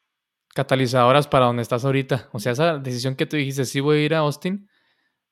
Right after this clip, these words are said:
a pesar del miedo y los nervios y que no sé muy bien inglés,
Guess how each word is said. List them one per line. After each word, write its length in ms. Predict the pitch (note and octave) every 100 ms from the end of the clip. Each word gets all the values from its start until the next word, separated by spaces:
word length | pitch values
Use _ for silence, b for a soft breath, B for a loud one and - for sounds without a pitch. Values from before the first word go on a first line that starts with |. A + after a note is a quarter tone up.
| _
a 220 | B2+ A#2+
pesar 340 | - A#2+ C3 C3
del 180 | E3 D#3
miedo 560 | D3 C#3+ D3 D3+ E3
y 100 | D#3
los 180 | C3 A#2+
nervios 580 | C3 C3+ C#3+ D#3 D#3+ D3
y 80 | C3
que 100 | B2
no 120 | A#2+
sé 120 | C#3
muy 160 | C#3+ D3
bien 140 | D3+
inglés, 520 | D#3 C#3 D3 F3 -